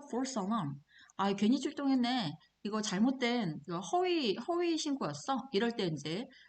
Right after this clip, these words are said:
어, 잘못됐다라는 그런 느낌으로 false를 쓰거나 아니면 헛된 약간 그런 느낌도 있어요. 그래서 우리말로 여러분 이렇게 말할 수 있잖아요.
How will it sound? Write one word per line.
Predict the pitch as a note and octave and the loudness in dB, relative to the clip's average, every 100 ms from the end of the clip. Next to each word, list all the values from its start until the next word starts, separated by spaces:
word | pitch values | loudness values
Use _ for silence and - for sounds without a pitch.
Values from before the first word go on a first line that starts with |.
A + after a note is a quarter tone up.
| _ - | _ -14
어, | - | -10
잘못됐다라는 | - F3 A3+ - - E3+ F3+ D#3+ F3 | -2 0 0 -2 -6 -6 -4 -2 -2
그런 | - B3 F#4 | 0 2 2
느낌으로 | D4 A3 G#3 F#3+ D#3 E3+ D4 - | 0 -2 -2 0 0 -4 -4 -6
false를 | G#3+ C4+ C4+ B3 | -4 -4 -4 -6
쓰거나 | B3 D4 B3+ F#3+ A3+ D3 C#3 - - - - | -6 -6 -4 -2 0 -2 -6 -12 -20 -20 -6
아니면 | F#3+ G3+ | -2 0
헛된 | A3 - - - F#4+ G#3+ | -2 -6 -8 0 2 2
약간 | E3 F#3+ | 0 -4
그런 | - A#3+ C4+ | 0 2 2
느낌도 | F#3+ F#3+ F3 | 2 0 -4
있어요. | D3+ - D3+ - | -6 -10 -10 -4
그래서 | F3 A#3 F#3 - - - - - | -2 0 0 -2 -10 -20 -14 -2
우리말로 | A3+ F4 F#4+ G#3 E3 E3+ | 2 4 4 4 2 0
여러분 | D#3+ D#3+ F3 F3+ D#3 - _ _ _ _ _ - - | 0 0 0 -2 -4 -8 _ _ _ _ _ -12 -2
이렇게 | G3 B3 G#3 | -2 0 0
말할 | D#3 E3 | 2 0
수 | E3 | -4
있잖아요. | - D3 E3 E3 D#3+ | -8 -6 -4 -4 -4